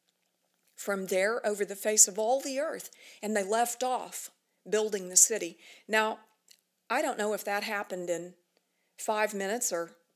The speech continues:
one week or six months or a couple of years, and we can certainly wonder how this all ties together with what linguists tell us that they are understanding about the history and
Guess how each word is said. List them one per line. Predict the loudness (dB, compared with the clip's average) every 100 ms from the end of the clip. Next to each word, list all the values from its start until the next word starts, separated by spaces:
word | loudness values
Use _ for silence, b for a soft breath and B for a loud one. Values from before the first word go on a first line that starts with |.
| _ _ _ _
one | -6 -2 0 0
week | -2 -2 -4 -2
or | -2 -2 -6 _ -2
six | -2 0 2 2
months | 2 0 6 6 6 _ _ _ _ _
or | -8 -6
a |
couple | -6 -4 -2 -2
of | -4 -4
years, | -2 0 2 2 0 -2 _ _ _ _ _ _ _ _ _ _ _
and | -2 -2
we | -4
can | 2 8
certainly | 8 8 0 0 2 0 -6 _ _
wonder | -6 -2 0 2 2 0
how | -2 0 0
this | 4 2
all | 2 0 0
ties | -2 0 4 6
together | 4 0 0 -2
with | -6 -10 -6
what | -6 -6
linguists | -8 -4 -4 -2 2 2 2 0 -2
tell | -4 -2 2
us | 4 4
that | 4 -2 0
they | 2 4
are | 2 -2 -2
understanding | -4 -2 -2 2 2 2 -4 -4 -6 -8 -12 B B B B -6
about | -2 -2 0
the | 0
history | 2 0 2 -2 -4
and | -4